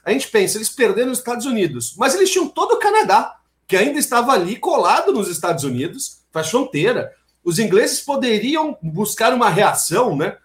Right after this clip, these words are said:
É, pe-, pe-, via Canadá. Tanto que os Estados Unidos convidam o Canadá, as treze colônias convidam o Canadá a entrar na Guerra de Independência, a lutarem juntos, a formarem uma federa-,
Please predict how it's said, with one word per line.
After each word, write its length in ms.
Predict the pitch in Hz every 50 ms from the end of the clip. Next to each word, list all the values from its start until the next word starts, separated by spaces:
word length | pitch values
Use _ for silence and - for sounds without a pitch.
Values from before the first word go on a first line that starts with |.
| _ _ _ _ _ _ _ _ _ -
É, 300 | 156 147 143 139 135 139 147 160 175 156 - -
pe-, 200 | - 185 202 202 - -
pe-, 120 | 196 202
via 200 | 160 151 214 214
Canadá. 440 | 214 233 240 240 247 196 190 185 151 - - _
Tanto 220 | - 233 330 339 -
que 80 | 330
os 40 | 269 -
Estados 220 | - 220 - 151
Unidos 240 | 208 240 262 226 -
convidam 560 | - 320 311 262 156 139 185 294 339 269 208
o 40 | -
Canadá, 340 | 202 185 170 156 143 160 190
as 140 | 202 196
treze 260 | - 196 208 202 208 -
colônias 340 | - 196 226 247 240 -
convidam 520 | - - 302 330 262 175 190 269 247 262 247
o 20 |
Canadá 500 | - 233 208 180 165 160 143 139 185 220 220
a 100 | 233 233
entrar 380 | 226 214 208 - 196 180 220 262
na 100 | 247 220
Guerra 200 | 175 175 165 165
de 80 | 156
Independência, 640 | 143 143 - 131 120 113 104 104 139 170 - - 220 - _ _ _ _ _ _ _ _ _
a 180 | - 147 156 156
lutarem 640 | 160 160 151 - 196 202 240 262 247 233 208 165
juntos, 640 | 170 123 117 143 156 175 214 233 226 247 220 202 180
a 80 | 170 165
formarem 500 | - 180 156 147 147 170 208 226 247 240
uma 160 | 220 208 185
federa-, 460 | - - 170 156 151 156 156 143 147